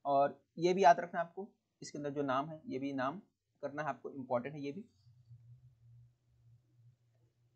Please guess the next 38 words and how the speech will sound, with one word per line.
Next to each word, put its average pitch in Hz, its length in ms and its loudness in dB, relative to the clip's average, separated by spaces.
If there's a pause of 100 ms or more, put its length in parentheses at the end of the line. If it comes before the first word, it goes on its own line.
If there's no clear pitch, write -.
(400)
अब 123 120 -2
ये 156 140 -2
वाला 156 140 4
देखो, 117 240 -4
ये 160 160 4
chart 180 280 8
के 180 100 -2
अंदर 170 160 -2
देखो, 143 160 -6
ये 156 120 0
पहला 170 280 2
वाला 180 120 2
chart 170 300 0 (300)
ये 156 120 -4
important 151 420 0
है, 180 100 -14
ये 131 160 -8
करके 139 300 -4
जाना 139 180 -4
आपको 131 180 -8
अच्छे 135 180 -14
से, - 100 -20 (260)
बीच 127 180 -10
में 135 120 -6
लिखने 127 220 -6
आएगा 135 220 -2
आपको, 214 260 -8 (800)
ठीक 143 100 -4
है? 190 60 -2
तो - 320 -10
ये 175 120 4
chart 180 240 8
आपको 180 160 4
अच्छे 165 200 0
से 180 100 -2
कर 175 160 2
लेना 170 200 2
है। 214 100 -4